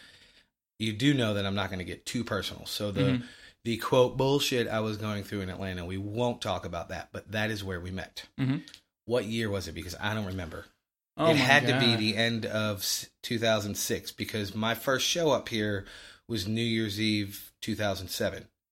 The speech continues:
Speaker 2: Yeah.
Speaker 1: at Phoenix Hill,
Speaker 2: Yeah.
Speaker 1: correct?
Speaker 2: Yeah. So
Speaker 1: Okay.
Speaker 2: that was two thousand six in
Speaker 1: It was the
Speaker 2: it
Speaker 1: summer, maybe? I wanna
Speaker 2: Yeah.
Speaker 1: say it was
Speaker 2: It,
Speaker 1: the
Speaker 2: no,
Speaker 1: summer.
Speaker 2: it definitely was. It was June.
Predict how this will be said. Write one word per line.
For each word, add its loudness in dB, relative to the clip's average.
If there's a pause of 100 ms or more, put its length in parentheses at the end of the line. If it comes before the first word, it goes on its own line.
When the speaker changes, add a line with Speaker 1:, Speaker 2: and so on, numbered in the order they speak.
(220)
Speaker 2:
Yeah. 4
Speaker 1:
at 2
Phoenix 0
Hill, 4
Speaker 2:
Yeah. 6
Speaker 1:
correct? 2
Speaker 2:
Yeah. 2
So 0
Speaker 1:
Okay. 4
Speaker 2:
that 8
was 2
two 2
thousand 4
six 2
in 0
Speaker 1:
It -2
was -2
the 2
Speaker 2:
it 2
Speaker 1:
summer, 4
maybe? 0
I -2
wanna 6
Speaker 2:
Yeah. 4
Speaker 1:
say 2
it 4
was 2
Speaker 2:
It, 4
Speaker 1:
the -2
Speaker 2:
no, 6
Speaker 1:
summer. 6
Speaker 2:
it 2
definitely 4
was. -8 (480)
It 2
was -2 (120)
June. 2